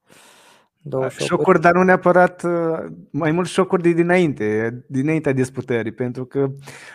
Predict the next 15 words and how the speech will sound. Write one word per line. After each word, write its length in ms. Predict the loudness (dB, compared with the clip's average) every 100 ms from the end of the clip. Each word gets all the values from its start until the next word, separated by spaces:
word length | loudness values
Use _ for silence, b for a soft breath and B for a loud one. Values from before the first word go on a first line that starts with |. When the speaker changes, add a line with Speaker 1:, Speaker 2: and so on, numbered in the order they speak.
| B
Speaker 2:
la 220 | 0 4
Roma 300 | 4 4 4
cu 100 | 2
Napoli 340 | 2 2 2
a 40 | 2
fost 220 | 2 2
zero 180 | 2 0
zero, 440 | 0 0 0 -2 -6 B B
chiar 220 | 0 2
mă 100 | 4
uitam 340 | 4 4 0
pe 120 | 2 0
o 100 | 2
statistică, 600 | -2 -2 -4 -4 -4 -4 -2 -4 -6 -8 -10
m, 380 | -12 -12 -14 -18